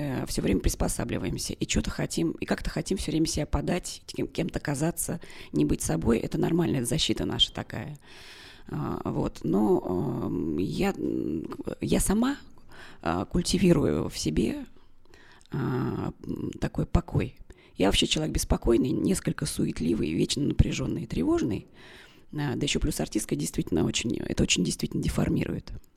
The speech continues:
Это правда. Вот. И я культивирую такой покой. Я себе хотя бы раз в час говорю: «Остановись, посмотри, понюхай,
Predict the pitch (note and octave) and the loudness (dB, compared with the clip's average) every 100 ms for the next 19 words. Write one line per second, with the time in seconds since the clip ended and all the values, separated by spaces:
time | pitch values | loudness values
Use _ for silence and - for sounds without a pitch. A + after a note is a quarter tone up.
0 | _ - - C3+ - - - - - - | _ -4 0 0 0 -8 -16 -20 -20 -20
1 | - - - - - - - - E3 F3 | -18 -18 -14 -8 -4 -2 -2 -2 0 2
2 | D#3 D3 F3+ - A3 G#3+ D#3 - - - | 2 2 0 2 4 4 4 2 2 2
3 | - - - - - - - - - - | 0 -2 -4 -4 -12 -16 -20 -20 -20 -20
4 | - _ _ - - - G2+ A2+ - F3+ | -20 _ _ -20 -16 -4 0 2 4 4
5 | - F3 F3 F#3 E3+ - - G3+ - D3 | 4 2 4 4 4 0 0 2 2 0
6 | - D3 - D#3 - - - - - - | 2 0 0 0 2 2 2 2 0 0
7 | - - D#3+ D#3+ D#3+ - E3+ D#3 | -2 0 2 2 2 -2 -4 -6